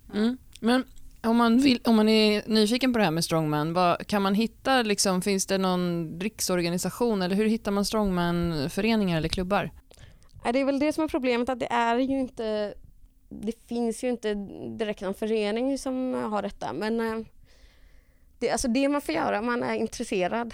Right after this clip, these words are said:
Speaker 2: det finns, ehm, en Facebookgrupp, vi som tävlar i folkklassen strongman eller
Speaker 1: Mhm,
Speaker 2: något.
Speaker 1: smart.
Speaker 2: Folkklassen är ju då liksom,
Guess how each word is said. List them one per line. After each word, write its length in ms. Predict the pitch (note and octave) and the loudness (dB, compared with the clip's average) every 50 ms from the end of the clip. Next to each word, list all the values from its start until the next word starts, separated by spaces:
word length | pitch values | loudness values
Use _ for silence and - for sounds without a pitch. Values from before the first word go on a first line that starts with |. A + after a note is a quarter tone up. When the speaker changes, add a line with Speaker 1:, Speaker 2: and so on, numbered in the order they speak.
| - - - | -12 -12 -10
Speaker 2:
det 120 | B3 A#3 - - | -10 -10 -8 -6
finns, 480 | - A#3+ A3+ G#3+ G#3+ G#3 - - - - | -4 -2 -2 -2 -2 -4 -6 -8 -8 -6
ehm, 340 | G#3 G3+ G3 G3 G3 F#3 - - - - - - - - - - - - - - - | -4 -2 -2 -2 -4 -6 -8 -12 -18 -20 -20 -20 -20 -20 -20 -20 -20 -20 -20 -16 -14
en 80 | - F#3 | -14 -12
Facebookgrupp, 1500 | - - C4 A#3+ - - - - F#3+ F#3 - _ - G#3 F#3+ F#3 F#3 F#3 F#3 E3+ F3+ G3 G3 A3+ - _ - - - - - - - - - - - - - | -8 -6 -6 -6 -6 -8 -10 -10 -10 -10 -10 _ -4 -2 -2 0 -2 -2 -4 -6 -6 -6 -6 -6 -8 _ -20 -20 -20 -20 -20 -20 -20 -20 -20 -20 -20 -20 -12
vi 240 | - G3 G#3+ G3 F3 | -8 -6 -6 -6 -8
som 500 | - - A3 G#3 G3+ G3+ G3 G3 G3 F#3+ - | -8 -4 -2 -2 0 0 -2 -2 -4 -4 -6
tävlar 440 | - A3 G3+ G3+ F#3+ F#3+ G3 F#3 F#3 | -4 -2 -2 -2 0 0 -2 -2 -2
i 300 | - F3 F#3 F#3 F3+ F3 - - | -2 -4 -4 -4 -4 -6 -8 -10
folkklassen 1120 | - - A3 G#3+ G#3 E3 - - - - _ - - - F#3+ F3+ - - - - G#3+ G#3+ | -6 -4 -2 -2 -2 -4 -8 -12 -20 -20 _ -16 -10 -8 -8 -8 -8 -10 -8 -6 -6 -6
strongman 680 | G#3 - - G#3+ G3 F#3 F3+ F#3 G3+ G#3+ A#3 A3+ A3+ A3+ | -6 -6 -6 -4 -4 -4 -4 -4 -6 -6 -6 -6 -6 -6
eller 240 | A3+ A3 B3 C4 | -2 2 4 4
Speaker 1:
Mhm, 100 | C#4 C#4 E4 F4+ F4+ F4+ F4 C#4+ G#3 E3+ D#3 D#3 | 4 4 4 0 0 -2 -2 -2 -2 -2 -4 -8
Speaker 2:
något. 60 | - - | -12 -10
Speaker 1:
smart. 500 | - - C4+ A#3+ F3+ E3+ - - - - - - - - - | -4 -2 0 0 0 -2 -6 -12 -12 -12 -14 -16 -20 -10 -4
Speaker 2:
Folkklassen 640 | - B3 A#3 F#3+ - - A#3 G#3+ - - B3 A3+ A3 | -2 -2 -2 -2 -4 -4 -6 -4 -4 -4 -4 -2 -2
är 120 | F#3+ F3+ | 0 -2
ju 60 | - | 0
då 200 | F#3 E3+ D3+ A#2+ | 0 -2 -2 -2
liksom, 380 | C3 D#3+ - F3+ D#3+ - D#3 | -4 -6 -6 -8 -8 -8 -8